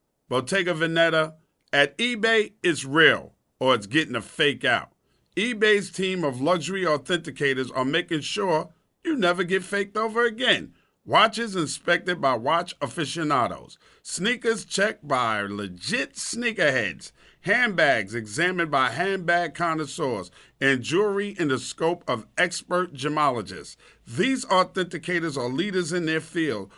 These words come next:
with meticulous eyes for making sure your piece arrives as authentic as your style and worthy of your collection.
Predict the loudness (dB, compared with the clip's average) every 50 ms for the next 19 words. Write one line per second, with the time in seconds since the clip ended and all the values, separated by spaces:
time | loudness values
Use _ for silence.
0 | _ _ -2 0 2 2 0 0 -2 -6 -6 -4 -4 -2 -2 -4 -4 -6 -2 0
1 | 0 2 2 2 0 -2 -4 -6 -6 -4 -2 -2 -2 -4 -4 -4 -6 -6 -6 -6
2 | -4 -2 0 0 0 0 -2 -2 -2 -2 -2 -2 -4 -6 -8 -8 -6 -8 -8 -4
3 | -2 0 2 2 2 2 0 -2 -4 -4 -2 -2 -2 -4 -4 -2 -2 -2 -4 -6
4 | _ -2 -2 -2 -2 -4 -8 -8 -8 -2 0 0 0 0 -2 -4 -4 -4 -4 -4
5 | -6 -6 -2 0 2 2 0 0 -4 -10 _ _ _ _ _ _ _ -4 -4 -2
6 | 2 4 4 4 2 2 -2 -4 -2 -4 -4 -6 -6 -6 -6 -4 -4 -4 -6 -6
7 | -10 -14 -16